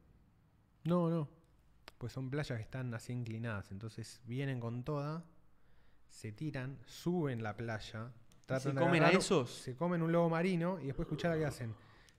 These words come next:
Speaker 1: Empiezan a ir para atrás y se vuelven
Speaker 2: Polilla
Speaker 1: y entran de
Speaker 2: eso,
Speaker 1: nuevo al
Speaker 2: boludo.
Speaker 1: auto.
Speaker 2: No, no sé.
Speaker 1: Al auto, al agua. Los que fallan, algunos que fallan, la ca-, se acaban muriendo.
Speaker 2: Tremendo.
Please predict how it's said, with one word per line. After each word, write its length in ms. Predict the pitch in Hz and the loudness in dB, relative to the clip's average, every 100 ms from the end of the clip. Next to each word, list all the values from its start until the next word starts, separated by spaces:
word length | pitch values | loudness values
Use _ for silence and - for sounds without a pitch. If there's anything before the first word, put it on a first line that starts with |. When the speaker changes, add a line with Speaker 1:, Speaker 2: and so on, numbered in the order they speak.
| - | -10
Speaker 1:
Empiezan 380 | 120 147 156 151 | -4 -2 0 0
a 20 | |
ir 80 | 156 | 2
para 160 | 156 165 | 2 2
atrás 540 | 190 220 262 262 - - | 6 8 6 0 -12 -10
y 80 | 151 | -4
se 100 | 165 | 0
vuelven 240 | 165 170 | 4 2
Speaker 2:
Polilla 260 | 170 - 151 | 0 -4 -2
Speaker 1:
y 40 | |
entran 280 | 165 165 160 | 0 0 0
de 80 | 156 | 0
Speaker 2:
eso, 80 | 165 | 0
Speaker 1:
nuevo 160 | 165 156 | 0 2
al 60 | |
Speaker 2:
boludo. 180 | 156 151 | 2 0
Speaker 1:
auto. 220 | 135 113 - - - | -2 -6 -10 -18 -8
Speaker 2:
No, 200 | 131 123 | -6 -6
no 80 | 127 | -6
sé. 100 | 139 | 0
Speaker 1:
Al 80 | |
auto, 260 | 143 131 123 | 2 2 0
al 80 | 131 | -2
agua. 240 | 120 107 - - - - - | -2 -4 -8 -20 -20 -18 -6
Los 140 | 110 | -6
que 180 | - 110 | -4 -6
fallan, 460 | - 127 - 151 151 | 0 0 0 -4 -4
algunos 340 | 104 101 107 | -4 -4 -4
que 80 | 104 | -4
fallan, 340 | 110 160 160 104 | -4 -4 -6 -8
la 140 | 90 | -12
ca-, 200 | 95 - | -10 -14
se 140 | - 104 | -14 -14
acaban 160 | 95 | -12
muriendo. 340 | 104 110 98 104 - - - - - - - - - - - - - - - - - - | -10 -10 -12 -14 -20 -20 -20 -20 -20 -20 -20 -20 -20 -20 -20 -20 -20 -20 -20 -20 -20 -12
Speaker 2:
Tremendo. 460 | 117 127 123 113 | -8 -6 -6 -8